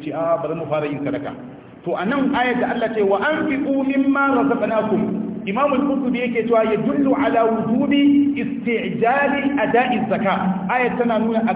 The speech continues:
gaggauta a bayar da zakka a lokacin ta, domin lokacin ta ne. Ina fatan muna fahimta.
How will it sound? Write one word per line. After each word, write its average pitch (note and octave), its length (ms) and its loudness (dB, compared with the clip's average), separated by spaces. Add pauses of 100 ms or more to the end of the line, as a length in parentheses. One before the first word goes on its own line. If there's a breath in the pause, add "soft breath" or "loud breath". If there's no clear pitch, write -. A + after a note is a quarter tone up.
gaggauta A3+ 640 2
a A3+ 80 0
bayar G#3+ 400 2
da F#3 240 0
zakka G3 320 0
a - 80 -2
lokacin - 380 -2
ta, - 100 -4 (320)
domin F#3 260 0
lokacin G3+ 380 0
ta C#3 80 -4
ne. - 260 -6
Ina A#3 160 -2
fatan A3+ 220 0
muna G3+ 160 0
fahimta. - 240 0